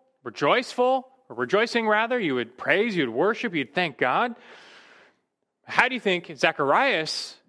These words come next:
responded? He doubted. Verse eighteen, right after, Zacharias said to the angel, "How will I know this for certain? For I am an old man, and my wife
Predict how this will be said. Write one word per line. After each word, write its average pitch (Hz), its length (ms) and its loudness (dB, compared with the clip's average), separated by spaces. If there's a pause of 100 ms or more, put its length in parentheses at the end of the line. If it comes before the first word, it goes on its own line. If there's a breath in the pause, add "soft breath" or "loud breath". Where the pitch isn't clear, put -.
(160)
responded? 120 640 -4 (1400)
He 233 320 -4
doubted. 175 600 0 (1300 soft breath)
Verse 147 200 0
eighteen, 170 380 0 (1200)
right 143 160 2
after, 156 260 0
Zacharias 147 760 -2 (160)
said 160 300 0
to 143 80 -10
the 135 100 -2
angel, 117 460 -4 (1160 loud breath)
"How 320 240 0
will 320 80 2
I 240 100 2
know 180 200 2
this 165 440 -2 (220)
for 226 180 2
certain? 151 380 -2 (1080)
For 123 100 0
I 123 80 4
am 156 80 -2
an 160 80 0
old 170 140 0
man, 143 340 -2 (640)
and 117 100 -12
my 117 80 -2
wife 113 440 -2